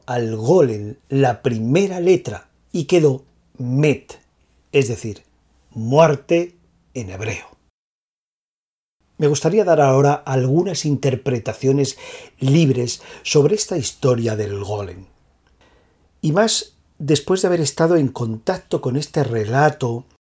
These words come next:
durante varias semanas e ir comprobando lo que iba resonando en mi interior. Y esto que voy a contar es lo que ha salido de mi interioridad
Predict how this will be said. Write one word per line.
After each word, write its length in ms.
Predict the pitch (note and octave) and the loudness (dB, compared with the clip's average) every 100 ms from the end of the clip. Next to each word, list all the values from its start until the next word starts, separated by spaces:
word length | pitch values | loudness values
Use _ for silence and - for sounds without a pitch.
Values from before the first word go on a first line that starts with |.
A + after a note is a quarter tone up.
| _ _ | _ _
durante 360 | C3 C3+ A#2 A#2+ | 0 0 0 0
varias 360 | D3+ E3+ E3+ | 2 0 -2
semanas 640 | - B2+ C3+ C3 B2 B2 - _ _ - | -2 0 2 2 0 -6 -12 _ _ -2
e 100 | D#3 | 2
ir 260 | E3+ G#3+ | 4 2
comprobando 640 | - F#3 D#3 C#3 C#3 C#3 D3+ | 2 0 0 0 0 2 2
lo 160 | C3+ | 2
que 120 | - | 0
iba 240 | C3+ F3 D#3+ | 0 0 0
resonando 800 | B2+ B2+ - A#2 C3+ D3 B2+ A#2 | -2 -2 -2 0 2 4 4 2
en 120 | A2+ | 0
mi 120 | A#2 | -2
interior. 640 | A2+ G#2+ A2+ G#2+ G#2 F#2 - _ _ _ _ _ | -4 -6 -6 -6 -8 -10 -20 _ _ _ _ _
Y 160 | D#3+ D3 | 0 2
esto 240 | G3+ - | 2 -2
que 80 | B2 | -4
voy 100 | B2+ | -2
a 40 | B2+ | -2
contar 400 | B2+ C3+ C3+ C3 | -2 0 0 2
es 120 | C3+ | 2
lo 200 | C3 - | 0 0
que 240 | B2+ A#2+ - - - | -4 -6 -8 -20 -10
ha 80 | - | -6
salido 480 | E3 D#3+ D3+ D3+ D3 | -2 0 2 4 4
de 220 | A#2 B2 | 2 -2
mi 240 | A#2 B2 A#2 | -2 -4 -4
interioridad 880 | A2+ A2 A2 A2+ G#2+ G#2 G3 C3 | -4 -4 -2 -4 -2 0 0 -2